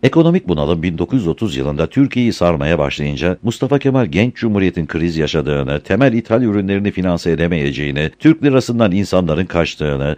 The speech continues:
vergilerini ödeyemeyen köylülerin çok az olan mallarına gayretkeş vergi toplama memurlarının el koyduğunu fark etti.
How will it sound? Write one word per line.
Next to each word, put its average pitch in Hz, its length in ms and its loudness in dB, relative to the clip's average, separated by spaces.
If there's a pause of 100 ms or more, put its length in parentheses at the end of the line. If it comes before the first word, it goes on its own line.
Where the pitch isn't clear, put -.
vergilerini 131 540 4
ödeyemeyen 110 520 2
köylülerin 95 600 0
çok 120 240 0
az 85 140 2
olan 85 220 2
mallarına 80 520 0
gayretkeş 107 760 2
vergi 92 280 2
toplama 101 380 0
memurlarının 87 840 0
el 131 140 4
koyduğunu 87 420 -2
fark 80 300 0
etti. 67 420 -6